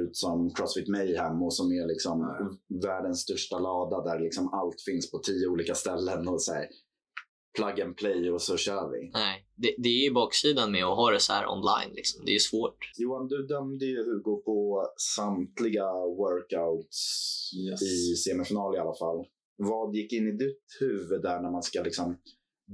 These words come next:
Speaker 1: döma? Du vet ju ändå vad som är, står på spel
Speaker 2: Mm.
Speaker 1: på det sättet. Och så här, du spelar ju en väldigt avgörande roll i, liksom, räkna reps, se till att
Speaker 2: Ja.
Speaker 1: de är godkända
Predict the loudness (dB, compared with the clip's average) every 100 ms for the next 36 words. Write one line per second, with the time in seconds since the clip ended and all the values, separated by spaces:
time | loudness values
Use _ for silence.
0 | -4 -2 0 0 0 0 0 0 0 -2
1 | 0 0 -2 -2 -4 -6 -2 0 0 -2
2 | -4 0 2 0 -4 _ _ -8 -2 0
3 | 0 0 -2 -2 -2 -4 -4 -4 -2 -2
4 | -6 _ _ _ _ _ _ _ _ -2
5 | -2 0 0 2 0 -2 -6 -4 0 0
6 | 0 -4 -6 -4 -2 0 -2 -2 0 0
7 | 0 0 0 2 0 -2 -6 -14 _ _
8 | _ 0 2 2 2 0 0 0 0 0
9 | -2 -4 -4 -2 -2 -4 -8 -8 -6 -4
10 | -2 0 0 0 0 0 0 0 0 0
11 | -2 0 0 2 2